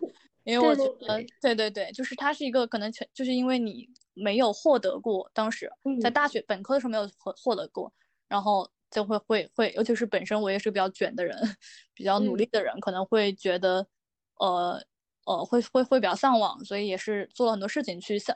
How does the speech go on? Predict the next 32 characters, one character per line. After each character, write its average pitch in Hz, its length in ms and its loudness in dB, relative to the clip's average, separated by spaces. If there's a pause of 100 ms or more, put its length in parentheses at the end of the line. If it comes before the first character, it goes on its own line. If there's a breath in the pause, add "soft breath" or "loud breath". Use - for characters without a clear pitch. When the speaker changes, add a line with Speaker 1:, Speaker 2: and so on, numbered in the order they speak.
(120)
Speaker 2:
去 226 340 -2
证 302 160 2
明 190 140 0
自 214 140 2
己 196 140 -6
吧。 - 220 -10 (420)
然 196 120 0
后 190 40 0
到 240 160 2
后 247 100 4
来 190 120 2
自 208 180 -10
己 190 240 -6 (200)
读 196 120 -4
了 208 120 0
研， 180 180 -6 (340)
然 202 140 0
后 190 140 0
也 196 120 0
还， 185 220 0
学 196 200 -2
校 220 120 4
还 202 80 4
不 185 100 -8
错， 190 280 2
之 214 140 -2
后 208 160 2
就 190 220 -2 (300)
没 202 160 0
有 185 180 2
这 214 140 0
种， 196 320 -4